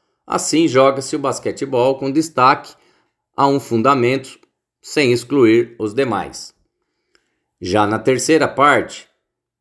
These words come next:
trabalhar um dos fundamentos da modalidade, ou seja, um fundamento que ainda não tenha sido trabalhado em aula anterior. O importante é trabalhar com uma metodologia amparada nos jogos,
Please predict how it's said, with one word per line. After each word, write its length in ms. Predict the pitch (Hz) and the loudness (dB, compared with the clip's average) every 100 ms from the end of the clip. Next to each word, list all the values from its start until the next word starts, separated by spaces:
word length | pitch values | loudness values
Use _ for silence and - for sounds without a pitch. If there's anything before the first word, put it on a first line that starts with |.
| _ | _
trabalhar 540 | 135 151 151 143 160 180 | -4 0 2 2 2 2
um 100 | 185 | 0
dos 160 | 165 | -2
fundamentos 560 | - 156 135 117 110 - | -2 0 0 0 -2 -4
da 120 | 104 | -6
modalidade, 920 | 101 101 104 117 120 143 135 85 80 - | -6 -4 -4 -2 2 2 0 -4 -12 -8
ou 120 | 127 | -6
seja, 540 | - 123 98 85 - 95 | -2 0 0 -2 -14 -14
um 100 | 98 | -12
fundamento 680 | 131 139 135 117 110 92 | -6 -2 0 0 -2 -6
que 140 | - 123 | -6 -4
ainda 300 | 110 107 101 | -2 -2 -2
não 200 | 127 160 | -2 -2
tenha 280 | 135 131 113 | -2 -2 -4
sido 300 | - 101 95 | -6 -12 -10
trabalhado 840 | 101 98 98 92 92 87 98 - - | -8 -4 -4 -2 -4 -4 -8 -8 -2
em 200 | 143 151 | 0 2
aula 420 | 113 127 123 - | 2 2 -2 -4
anterior. 720 | 143 143 147 151 117 87 - _ _ _ _ _ _ - | -6 -2 0 2 2 0 -6 _ _ _ _ _ _ -10
O 80 | |
importante 800 | 92 113 127 - 127 147 - - _ _ _ _ _ - | -8 -2 -2 2 2 2 -2 -16 _ _ _ _ _ -6
é 80 | 127 | -4
trabalhar 720 | 151 165 175 151 139 147 - | 0 0 0 2 2 0 0
com 160 | 165 | 0
uma 200 | 156 160 | 2 2
metodologia 840 | 160 165 147 147 143 113 107 139 | 0 -2 -4 -2 2 2 0 -2
amparada 500 | 151 - 139 131 135 | -2 0 2 2 0
nos 180 | 143 156 | 0 0
jogos, 560 | 117 123 101 85 - | 4 4 2 -4 -18